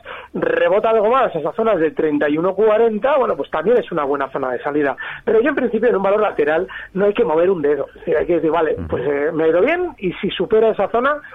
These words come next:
Speaker 1: y llega hasta los treinta y uno treinta, me vuelvo a replantear si me merece la pena estar inquieto con él.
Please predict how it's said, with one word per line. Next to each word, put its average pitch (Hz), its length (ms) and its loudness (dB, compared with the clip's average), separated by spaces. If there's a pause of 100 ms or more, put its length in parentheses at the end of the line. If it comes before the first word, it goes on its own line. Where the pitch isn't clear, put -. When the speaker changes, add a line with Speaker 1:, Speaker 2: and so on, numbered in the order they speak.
(220)
Speaker 1:
y 165 180 0
llega 202 240 2
hasta 185 160 -2
los 175 200 0
treinta 165 280 0
y 165 60 0
uno 208 160 0
treinta, 226 360 0
me 170 200 2
vuelvo 208 300 4
a - 20 2
replantear 262 580 0
si 302 80 -2
me 269 100 0
merece 170 280 0
la 175 100 0
pena 165 260 -2 (240)
estar 190 220 -2
inquieto 160 340 0
con 131 160 -2
él. 127 140 -4